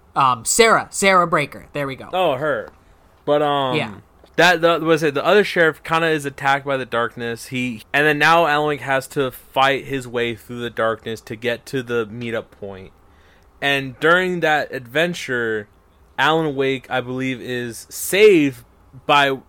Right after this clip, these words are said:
Speaker 2: uh, where he's saved by somebody, but from the, from the get-go, he recognizes that's the kidnapper. That's the guy that brought him here in the first place. That, that
Speaker 1: Yeah.
Speaker 2: he, he's the guy that says, "Oh, that flashlight is chump,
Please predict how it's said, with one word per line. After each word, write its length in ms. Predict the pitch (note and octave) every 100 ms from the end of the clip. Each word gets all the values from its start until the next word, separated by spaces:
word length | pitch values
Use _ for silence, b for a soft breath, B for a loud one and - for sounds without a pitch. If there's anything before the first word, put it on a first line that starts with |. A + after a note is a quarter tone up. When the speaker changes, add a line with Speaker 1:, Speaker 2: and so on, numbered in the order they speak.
| -
Speaker 2:
uh, 160 | C#3 C3+
where 360 | B2+ C#3 C#3
he's 200 | C3 D#3+
saved 240 | - G3 G3+
by 120 | D3+
somebody, 540 | B2 B2 A2 G#2+ G#2 - b b
but 300 | - D3+ - - - _
from 220 | - E3+ E3
the, 260 | D#3+ C#3 - _ C#3
from 280 | - F3+ F3+
the 80 | E3
get-go, 400 | C#3+ D3 D3 B2+
he 160 | C#3+
recognizes 600 | B2+ C3 C#3 B2+ A2+ A2+ -
that's 300 | B2 B2 -
the 100 | A#2
kidnapper. 520 | - A2 G#2 G2 G2
That's 200 | A2 A2
the 100 | B2
guy 240 | A2 A2+ A2+
that 220 | A2 G#2+ - _
brought 260 | C3+ B2
him 60 | B2
here 140 | B2
in 80 | A#2
the 80 | G2+
first 280 | - G#2+ G2
place. 180 | F#2+ F2
That, 200 | G2 F#2+
that 180 | G#2+ G#2+ b b b
Speaker 1:
Yeah. 200 | C#3 C3+
Speaker 2:
he, 260 | A2+ G#3+ G#3
he's 200 | A3 A3
the 80 | G3
guy 180 | F3+ F3
that 140 | D#3+
says, 460 | - D3+ D3+ C3+ -
"Oh, 360 | D3+ D3+ C#3 B2+
that 280 | C#3+ C#3+ C3+
flashlight 500 | D#3 D#3+ - E3 D3
is 180 | B2+
chump, 440 | - - F3 D3+